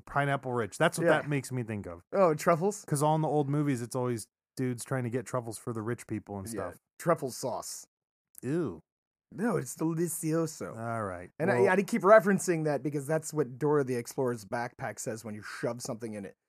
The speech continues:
Speaker 2: Delicioso.
Speaker 1: Why are you, what the fuck?
Speaker 2: <laughs>
Speaker 1: Why are you watching Dora the Explorer, first of all? Second of all, what the fuck's wrong with that backpack?
Speaker 2: <laughs> Dude, I don't know.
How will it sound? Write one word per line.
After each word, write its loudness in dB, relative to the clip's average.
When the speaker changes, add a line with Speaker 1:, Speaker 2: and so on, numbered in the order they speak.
Speaker 2:
Delicioso. -8
Speaker 1:
Why -4
are 0
you, -6
what 4
the 2
fuck? 2
Speaker 2:
<laughs> -6
Speaker 1:
Why 2
are 2
you 2
watching 2
Dora 4
the 2
Explorer, 2
first 0
of -4
all? 2
Second 4
of 2
all, 6
what 2
the -8
fuck's 2
wrong 6
with 2
that 2
backpack? 2
Speaker 2:
<laughs> 2
Dude, 4
I 6
don't -2
know. 2